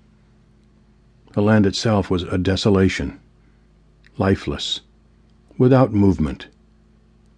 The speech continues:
so lone and cold that the spirit of it was not even that of sadness. There was a hint in it of laughter, but of a laughter more terrible than any sadness,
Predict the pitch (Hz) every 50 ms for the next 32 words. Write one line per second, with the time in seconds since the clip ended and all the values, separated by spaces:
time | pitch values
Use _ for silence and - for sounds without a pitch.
0 | _ _ - - - - 135 131 135 135 131 123 120 113 113 113 110 110 110 117
1 | 104 101 110 98 - - - 110 90 82 78 76 78 78 73 - _ _ _ _
2 | _ _ _ _ _ _ _ _ _ _ _ _ - - 95 - - 110 - -
3 | - - 123 113 104 104 101 95 101 92 85 98 92 - - 95 92 101 104 107
4 | 110 92 92 101 98 95 101 95 87 82 78 - - - 92 92 90 - - -
5 | - - - 80 71 65 64 62 60 - - - - - _ _ _ _ _ _
6 | _ _ _ _ _ _ _ _ _ _ _ _ _ _ _ _ _ _ _ _
7 | _ _ _ _ _ _ - 101 98 92 85 87 101 107 - - 104 78 85 90
8 | 90 92 - 104 95 98 104 113 - - 117 120 117 110 110 113 113 131 139 123
9 | - - - - - - - _ _ _ _ _ _ _ _ _ _ _ _ _
10 | _ _ _ _ _ _ _ _ _ _ _ _ _ _ - - - 101 104 101
11 | 101 101 95 101 104 101 95 - - 95 87 85 90 90 92 90 - - 107 104
12 | 95 90 76 76 76 87 90 95 92 90 90 80 78 76 - 76 76 76 65 67
13 | 62 - - - -